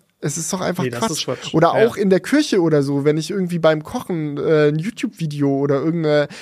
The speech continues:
Speaker 1: Apple T V Plus Serie gucken will oder sowas, ist doch Quatsch, wenn ich da dann wieder, sag mal, bei Foldables regen sich alle drüber auf, alle waren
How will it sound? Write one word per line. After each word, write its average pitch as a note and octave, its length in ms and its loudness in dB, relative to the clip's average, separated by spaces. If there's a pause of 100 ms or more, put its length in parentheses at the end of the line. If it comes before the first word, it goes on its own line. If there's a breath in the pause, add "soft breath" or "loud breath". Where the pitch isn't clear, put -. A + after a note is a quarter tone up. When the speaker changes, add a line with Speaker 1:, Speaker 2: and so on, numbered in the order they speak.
(140)
Speaker 1:
Apple F3 260 0
T - 160 -8
V E3+ 140 2
Plus - 320 0
Serie C#3 460 2
gucken C3+ 340 -4
will C3+ 160 2
oder C3 240 0
sowas, C3+ 360 2 (340 loud breath)
ist E3 160 0
doch D#3 160 -2
Quatsch, - 500 -2
wenn D3 140 0
ich D3 100 -6
da D#3 140 2
dann D#3 160 -2
wieder, D#3 200 -2
sag D#3 180 -2
mal, D#3 100 0 (320 loud breath)
bei D#3+ 180 6
Foldables F#3 680 2
regen E3+ 240 -2
sich E3+ 200 -10
alle G#3+ 220 0
drüber G3+ 380 -2
auf, F3+ 360 2
alle F#3 280 2
waren F3 320 2